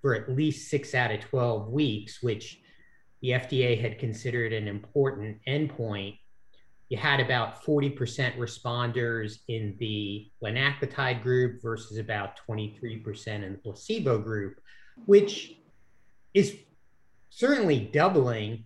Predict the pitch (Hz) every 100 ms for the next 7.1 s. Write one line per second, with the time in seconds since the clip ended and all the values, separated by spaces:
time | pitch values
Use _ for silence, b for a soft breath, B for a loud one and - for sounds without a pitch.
0 | - 175 151 110 - 107 110 107 110 117
1 | 117 117 104 98 - - 123 120 98 92
2 | 95 - 101 113 123 - 110 117 104 -
3 | 101 - 101 - - 104 - - 139 123
4 | 107 101 107 110 117 110 110 104 - 113
5 | 110 107 101 - 98 98 95 - - 92
6 | 90 90 - B B B - 113 113 107